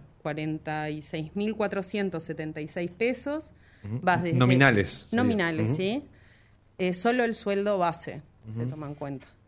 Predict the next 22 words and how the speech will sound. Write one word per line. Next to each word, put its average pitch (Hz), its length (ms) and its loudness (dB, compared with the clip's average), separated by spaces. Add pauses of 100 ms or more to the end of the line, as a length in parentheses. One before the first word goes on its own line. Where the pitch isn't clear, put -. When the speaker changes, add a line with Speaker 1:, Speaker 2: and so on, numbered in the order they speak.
(120)
Speaker 1:
¿no? 175 200 -14 (460)
Este, 151 840 -6 (1300)
va 185 240 4
desde 175 220 0
los 170 180 -2
tres 208 280 -2
años 240 600 0
hasta 202 300 -2
los 185 160 -2
quince 269 840 0
o 233 260 0
hasta 214 340 0
tercero 208 480 -2
de 190 100 0
liceo. 147 560 -4 (1300)
Y 190 260 0
si 180 160 -6
cumple 226 360 -2
con 208 160 0
esos 208 240 -4
requisitos, 233 920 -4
y 180 240 -6